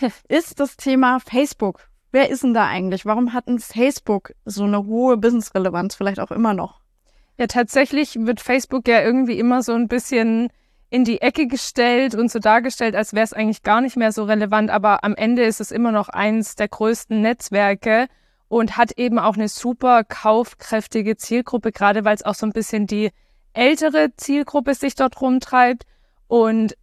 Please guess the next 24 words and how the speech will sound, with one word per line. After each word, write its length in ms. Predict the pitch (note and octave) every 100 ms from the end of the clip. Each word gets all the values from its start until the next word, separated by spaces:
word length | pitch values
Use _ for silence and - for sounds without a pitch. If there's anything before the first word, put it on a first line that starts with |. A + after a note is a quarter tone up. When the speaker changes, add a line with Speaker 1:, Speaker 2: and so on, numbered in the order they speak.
| _ _
Speaker 1:
Facebook 440 | A3+ A3+ B3 -
hat 140 | A#3
halt 140 | A#3 G3+
auch 160 | F#3+
wirklich 260 | G#3+ A3+ A3
super 380 | - A#3 A#3 A3+
gute 520 | A3 G#3+ - G3+ F#3
Werbemöglichkeiten, 1300 | G3 A3 G3 F#3+ F3+ F3 - - - E3+ E3 - F3+
so, 220 | F3 F3
ja. 160 | F3+ F3 - - _ _ _ _ _ _
Speaker 2:
Definitiv. 580 | G3+ G3+ G3 F#3 A3+ G#3 _ _ _ _ _
Also 180 | - G#3+
ich 140 | A3+ A#3
muss 160 | B3
auch 100 | A3+
sagen, 260 | A#3 A#3 A#3
selbst 220 | G#3+ -
meine 220 | G#3+ G3+
Mutter 260 | G#3 - C4+
ist 120 | -
bei 140 | B3+
Facebook, 460 | C4 C#4 C#4 - D#4+
Speaker 1:
Ja. 120 | C4+
Speaker 2:
ne? 180 | A#3